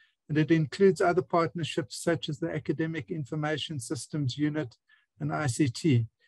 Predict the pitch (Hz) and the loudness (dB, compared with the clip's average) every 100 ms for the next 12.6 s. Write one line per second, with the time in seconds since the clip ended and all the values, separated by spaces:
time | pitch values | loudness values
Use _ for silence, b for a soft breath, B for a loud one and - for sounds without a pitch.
0 | _ _ 165 165 190 185 190 208 - - | _ _ 0 4 8 8 8 4 -2 -6
1 | 185 160 165 170 170 190 147 185 - - | -2 0 4 4 4 0 0 -2 -2 2
2 | 165 131 156 175 180 151 170 - 165 156 | 2 4 2 2 0 2 2 4 2 4
3 | 165 185 - - 151 151 156 165 - - | 2 2 -2 -4 -2 0 2 0 -4 0
4 | 156 180 226 _ _ _ _ _ _ 160 | 2 2 -2 _ _ _ _ _ _ 0
5 | 151 127 147 - 165 160 - 151 170 165 | 0 0 -4 0 0 0 -2 0 2 2
6 | 160 - 156 147 143 151 - 143 143 139 | -2 -6 -2 0 0 -6 -8 -4 -4 -4
7 | - - 160 151 127 120 185 175 160 - | -6 -6 2 2 2 0 4 6 4 4
8 | 165 160 127 151 139 135 127 175 175 170 | 4 4 0 -4 -4 -4 0 2 4 2
9 | 160 143 - 135 - 160 160 139 _ _ | 0 0 -2 -6 -2 -2 -2 -8 _ _
10 | _ _ _ - 139 143 143 151 - 135 | _ _ _ -2 2 2 0 -4 -2 -2
11 | - 170 147 127 - 156 139 175 170 165 | 4 6 8 6 2 -2 2 6 6 6
12 | 170 160 139 151 120 165 | 6 4 4 2 2 -4